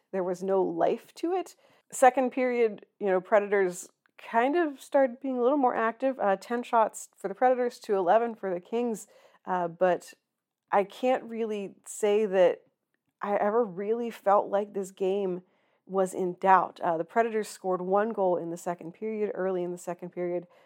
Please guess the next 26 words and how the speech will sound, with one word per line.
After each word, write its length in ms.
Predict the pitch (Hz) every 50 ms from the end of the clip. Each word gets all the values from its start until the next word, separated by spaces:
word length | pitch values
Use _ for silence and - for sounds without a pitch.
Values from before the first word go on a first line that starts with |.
| _ _ _ -
Uh, 200 | - - - -
but, 420 | 165 - 185 170 - - - - _ _ _ -
you 80 | -
know, 160 | 175 120 131 160
nothing 420 | 190 190 196 196 196 208 190 170
else 260 | 170 160 165 - - -
after 380 | - 185 180 180 - - 180 180
that. 300 | 175 180 180 175 - - _ _ -
You 100 | - -
know, 240 | - - - 135 - _ _ _ _
teams, 360 | - - 202 190 180 180 -
whether 220 | 190 175 165 - 196
power 340 | - - 262 254 233 208
plays, 460 | 208 - 247 220 196 190 190 185 - -
whatever. 480 | 185 175 214 233 220 220 214 214 214 _ - - - _ _ _ -
Uh, 180 | 185 180 180
Kings 340 | 175 - - 233 226 220 220
go 140 | - 214 190
into 160 | 190 185 160
the 100 | 160 165
third 440 | 175 - - 208 196 185 185 185 185 _ _ _ _ _ _ _ _ _ _ _ _ -
with 200 | 175 196 190 -
a 40 | -
three 300 | - - - 233 247 240
one 280 | 220 190 175 165 175 175
lead, 360 | 180 180 170 165 170 170